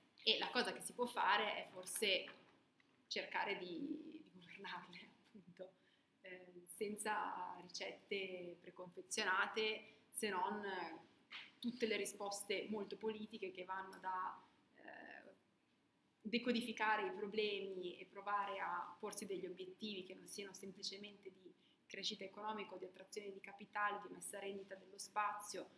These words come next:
ma che tengano conto anche per chi vogliamo fare la città, no? Cioè per qual è l'obiettivo finale, cioè se l'obiettivo è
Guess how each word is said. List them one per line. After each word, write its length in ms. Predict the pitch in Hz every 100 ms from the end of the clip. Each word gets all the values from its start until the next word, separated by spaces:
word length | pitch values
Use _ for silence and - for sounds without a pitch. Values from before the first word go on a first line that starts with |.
| - -
ma 180 | 202 -
che 120 | 208
tengano 380 | 214 202 220 214
conto 400 | 214 214 214 190
anche 340 | 180 190 190
per 160 | 190 170
chi 160 | -
vogliamo 440 | 190 185 180 180 - - _
fare 320 | - 196 185
la 140 | 165 -
città, 400 | - - - 160
no? 300 | 175 190 202
Cioè 120 | -
per 180 | 175 175 _
qual 160 | 190 196
è 80 | 196
l'obiettivo 520 | 185 180 - 180 175
finale, 480 | - 220 220 - -
cioè 80 | -
se 120 | -
l'obiettivo 540 | - 196 - 220 196
è 240 | 190 185